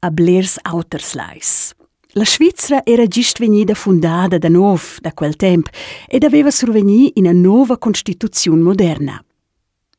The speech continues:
Il pais aveva basegn da mitus e da perdavants per s'unir.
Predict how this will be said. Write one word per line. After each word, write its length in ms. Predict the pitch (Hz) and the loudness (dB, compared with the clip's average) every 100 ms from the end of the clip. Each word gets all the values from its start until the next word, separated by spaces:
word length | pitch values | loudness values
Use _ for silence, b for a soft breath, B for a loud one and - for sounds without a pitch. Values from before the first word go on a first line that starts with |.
| - 226 | -2 -2
Il 100 | 220 | 0
pais 460 | 220 208 269 285 | 0 0 2 2
aveva 300 | 208 175 160 | 2 0 -2
basegn 580 | 185 170 165 180 220 226 | 0 -2 0 2 4 4
da 140 | 165 151 | 2 0
mitus 760 | 180 254 269 233 214 - - - | 2 0 -2 -4 -2 -2 -4 -4
e 120 | 262 | -2
da 100 | 269 | 0
perdavants 720 | 269 247 214 170 143 151 - | 0 2 2 0 -2 -4 -4
per 180 | - 202 | -2 0
s'unir. 460 | 214 226 196 113 | 4 4 4 0